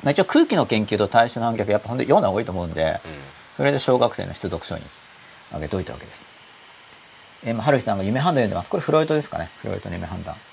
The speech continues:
Speaker 1: うん。面白いですよね。
Speaker 2: うん。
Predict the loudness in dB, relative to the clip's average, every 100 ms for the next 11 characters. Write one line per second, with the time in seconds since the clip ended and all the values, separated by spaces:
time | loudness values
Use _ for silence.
0 | -20 -20 -18 -18 -18 -20 -20 -20 -20 -20
1 | -20 -20 -8 -6 -2 -4 -6 -10 -12 -12
2 | -18 -20 -20 -20 -20 -20